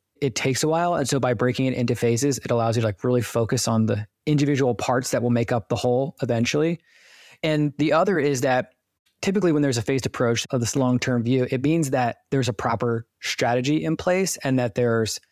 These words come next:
top-down and bottom-up buy-in on that strategy, which is probably the single most important thing that a team can have is just alignment over, like, what are we doing and why? And let's use it to say no to a bunch of other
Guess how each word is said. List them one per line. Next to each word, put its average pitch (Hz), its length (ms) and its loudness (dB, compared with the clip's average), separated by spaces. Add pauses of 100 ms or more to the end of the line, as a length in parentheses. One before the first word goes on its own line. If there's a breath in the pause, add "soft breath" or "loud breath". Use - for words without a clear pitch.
(480)
top-down 139 500 0
and 123 100 0
bottom-up 117 460 0
buy-in 104 420 0 (140)
on 113 160 2
that 110 180 -2
strategy, 110 400 0
which 117 220 -2
is 123 180 -4 (200)
probably 147 440 0
the 120 220 -2
single 147 520 0
most 123 300 2
important 117 540 0
thing 131 280 0
that 117 100 2
a 113 60 0
team 123 220 0
can 107 120 0
have 110 260 0
is 98 160 -4
just - 320 -4 (240)
alignment 117 520 0
over, 117 140 0
like, 113 140 0
what 131 160 0
are 180 40 0
we 190 80 2
doing 175 240 0
and 139 80 2
why? 104 260 -2 (640 loud breath)
And 139 100 2
let's - 240 -2 (200)
use 160 320 0
it 139 120 0
to 139 80 0
say 139 180 0
no 139 240 2
to 135 120 0
a 127 40 0
bunch 127 200 0
of 123 80 0
other 123 340 0